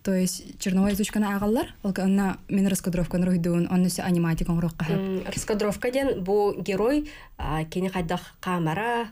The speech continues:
Speaker 2: усенан
Speaker 1: Аха,
Speaker 2: ойлуп
Speaker 1: мандык.
Speaker 2: каныта де. Ити, итинин нахан тирехиргейм. Ити көстөр мультиктар бытын, ити бартын камытын, эхе бартын аниматордар уруйдугутту ден.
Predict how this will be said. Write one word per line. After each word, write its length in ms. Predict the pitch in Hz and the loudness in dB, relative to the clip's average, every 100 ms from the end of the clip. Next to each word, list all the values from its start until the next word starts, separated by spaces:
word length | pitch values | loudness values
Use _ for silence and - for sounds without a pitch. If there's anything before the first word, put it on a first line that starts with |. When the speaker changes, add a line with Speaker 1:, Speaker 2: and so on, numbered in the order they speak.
| - | -12
Speaker 2:
усенан 500 | 190 - 147 165 165 - - - - | -12 -6 -4 -4 -6 -10 -20 -20 -10
Speaker 1:
Аха, 420 | - 220 226 220 220 | -4 0 0 0 0
Speaker 2:
ойлуп 240 | 180 165 220 | 0 0 2
Speaker 1:
мандык. 220 | 214 226 | 0 0
Speaker 2:
каныта 360 | 170 170 175 170 | 0 -2 -2 -2
де. 140 | 285 - - - - 240 | -4 -6 -20 -20 -10 -2
Ити, 180 | 233 330 214 | 0 0 -2
итинин 320 | 254 277 302 302 | -2 0 2 2
нахан 240 | 220 226 | 2 -2
тирехиргейм. 600 | 220 214 196 175 185 170 | -2 -2 -2 -2 -2 -2
Ити 240 | 165 233 - | -2 -4 -2
көстөр 340 | 233 214 269 | -4 -2 -2
мультиктар 500 | 262 262 254 240 240 | -2 -4 -6 -6 -4
бытын, 300 | 220 240 254 247 - - | -2 0 -2 -4 -14 -10
ити 240 | 214 339 | -6 -4
бартын 320 | 302 247 277 277 | -4 -2 -4 -4
камытын, 500 | 254 233 202 233 226 | -2 0 0 0 0
эхе 160 | 202 | 0
бартын 380 | 196 185 185 185 | 0 -2 -2 -2
аниматордар 600 | 190 196 180 175 160 170 | 0 0 0 -2 -4 -4
уруйдугутту 720 | 185 180 175 160 165 180 175 | -2 -2 0 -2 -4 -6 -4
ден. 180 | 160 165 | -2 -2